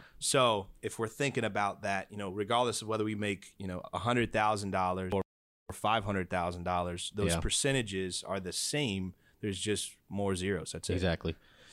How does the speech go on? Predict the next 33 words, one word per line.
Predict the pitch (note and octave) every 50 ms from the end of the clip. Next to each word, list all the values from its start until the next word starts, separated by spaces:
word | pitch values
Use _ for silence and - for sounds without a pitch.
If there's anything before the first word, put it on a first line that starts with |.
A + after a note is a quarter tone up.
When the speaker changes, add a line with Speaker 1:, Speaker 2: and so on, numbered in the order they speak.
| - -
Speaker 2:
I | - G2+
think | - A#2 G2+
one | G#2 G2+ G2
of | F#2
the | F2+
big | F2+ F#2+ F2 -
things | F#2 F2+ E2+ F2
that | E2+
happens | F2 G2 F#2 F2+ - F#2 F2 E2
is, | F2 E2+
especially, | E2+ E2 - - A#2 A2 - - F#2+
like, | F2+ E2+ E2+ -
a | F#2
lot | G2+ G#2 G2+ F#2
of | F2
our, | E2+ E2+ F2+ - -
our | F#2+ F#2 F#2
listening | F#2+ F#2+ - - F2+ F2 E2+
audience | F2 F2 F2 F2 F2+ F2 F2 E2+ - F2
is | D#2+ F2+
entrepreneurs, | F2+ F#2+ F#2 - - F#2 F2 F2 F2 F2 E2+ E2+ -
people | - G#2+ E2 - F2+
in | F2 E2+ E2+ E2
the, | D#2+ E2 D#2+ -
the | E2 F2
hunt, | E2+ - - F#2+ F2+ F2 D#2 -
you | - F2+
know, | E2+ D#2+ E2+ F2
and | F2 E2+ - - -
ambitious | G#2 G#2 G2+ G#2 G2+ - - F#2+ -
individuals, | G2 F2 F2 E2 F2+ F2 E2 F2 E2+ F2 E2+ -
et | E2 -
cetera, | - B2+ A#2 - - G2+ F2+ E2+